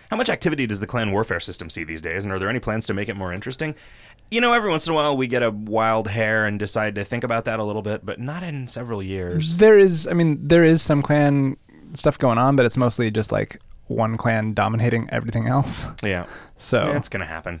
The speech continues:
Speaker 1: We were bad at numbers back then. I was, I was
Speaker 2: I was
Speaker 1: bad.
Speaker 2: gonna say, that
Speaker 1: I
Speaker 2: was
Speaker 1: can't,
Speaker 2: all way before I
Speaker 1: I can't
Speaker 2: got
Speaker 1: say
Speaker 2: involved.
Speaker 1: that anybody else is bad at those numbers. If that one has already been asked recently, uh, will Word Realms have gargoyles?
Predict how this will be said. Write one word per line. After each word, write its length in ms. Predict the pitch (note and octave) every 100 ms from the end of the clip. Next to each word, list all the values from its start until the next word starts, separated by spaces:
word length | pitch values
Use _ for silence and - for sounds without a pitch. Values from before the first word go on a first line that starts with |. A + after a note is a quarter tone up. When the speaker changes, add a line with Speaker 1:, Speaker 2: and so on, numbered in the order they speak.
| A2
Speaker 1:
We 140 | G#2+
were 100 | B2+
bad 280 | E2 F2 F2+
at 120 | D#2+
numbers 420 | E2+ D2+ E2+ D2+ D2+
back 260 | - -
then. 220 | - - - _ _ - - -
I 140 | F2+
was, 160 | E2+ -
I 160 | B2+ C3+
was 0 |
Speaker 2:
I 0 |
was 140 | G2+
Speaker 1:
bad. 100 | F#2+
Speaker 2:
gonna 100 | D3+
say, 80 | C3
that 80 | B2
Speaker 1:
I 40 |
Speaker 2:
was 100 | D3
Speaker 1:
can't, 140 | G2 G2+
Speaker 2:
all 220 | B2 C3
way 220 | A2+ A#2
before 240 | A2+ A#2 A#2
I 100 | A#2+
Speaker 1:
I 140 | A2
can't 180 | A2 F#2
Speaker 2:
got 80 | -
Speaker 1:
say 60 | A2
Speaker 2:
involved. 240 | A2 A2+
Speaker 1:
that 40 | A2+
anybody 120 | A2 -
else 240 | F2+ -
is 120 | -
bad 200 | - -
at 100 | -
those 140 | - -
numbers. 260 | - C2+ - - -
If 140 | C#3
that 200 | D3 D3
one 80 | C#3+
has 160 | A#2+ G#2+
already 260 | G#2+ G#2+ F#2+
been 100 | G2
asked 220 | C3+ -
recently, 420 | F#2+ F#2+ F2+ G2
uh, 420 | G2 F#2+ F#2+ F#2
will 300 | G2 G2+ G#2
Word 220 | G2+ G#2 A2+
Realms 260 | A#2 A#2
have 320 | A#2 G2+ F2+ F2
gargoyles? 1600 | F#2+ F2+ G2 A2 A#2+ C3+ C#3+ D3+ D3 D#3+ E3+ F#3 A#3 A3+ -